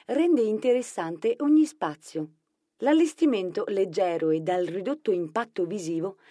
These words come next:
rende gradevole la continua sovrapposizione degli elementi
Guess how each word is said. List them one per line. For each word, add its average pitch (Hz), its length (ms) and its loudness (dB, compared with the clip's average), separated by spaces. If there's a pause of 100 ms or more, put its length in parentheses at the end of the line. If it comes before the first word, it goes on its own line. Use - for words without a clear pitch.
(160)
rende 269 400 4
gradevole 170 760 0
la 208 200 -4
continua 247 520 -2
sovrapposizione 220 1080 -4
degli 220 240 -2
elementi 185 580 -2